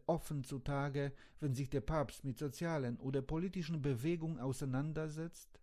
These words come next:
wenn er mit bestimmten Staaten Verträge schließt oder mit ihnen ein Bündnis eingeht, um einen gemeinsamen Feind zu bekämpfen.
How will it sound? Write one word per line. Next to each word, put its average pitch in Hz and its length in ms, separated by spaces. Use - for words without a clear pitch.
wenn 143 140
er 139 80
mit 139 220
bestimmten 165 560
Staaten 156 460
Verträge 151 640
schließt 131 540
oder 160 360
mit 165 220
ihnen 165 280
ein 156 260
Bündnis 202 600
eingeht, 139 600
um 139 160
einen 156 420
gemeinsamen 151 880
Feind 131 560
zu 127 160
bekämpfen. 120 800